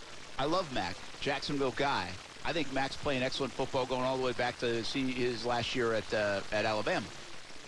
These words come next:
So I think Mac deserves a lot of credit, so I, I hesitate to say anything because then I'm like, "Oh, this sounds like you're taking away from Mac."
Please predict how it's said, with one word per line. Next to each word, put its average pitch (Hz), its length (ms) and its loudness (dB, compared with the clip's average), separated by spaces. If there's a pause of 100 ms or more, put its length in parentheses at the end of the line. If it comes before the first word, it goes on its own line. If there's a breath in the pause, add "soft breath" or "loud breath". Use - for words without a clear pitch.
(540)
So 139 280 0
I 175 100 0
think 165 160 0 (140)
Mac 139 220 0
deserves 123 280 0
a 117 40 -2
lot 117 140 2
of 113 100 -4
credit, 151 260 0
so 123 100 0
I, 123 160 2
I 123 120 2
hesitate 156 560 0
to 117 100 -2
say 156 240 2
anything 135 240 0
because 120 300 -2
then 120 100 0
I'm 120 80 0
like, 113 180 2
"Oh, 135 200 4
this 113 120 -2
sounds 123 240 0
like 117 120 0
you're 110 80 0
taking 120 240 0
away 110 160 2
from 101 180 -4
Mac." 104 220 0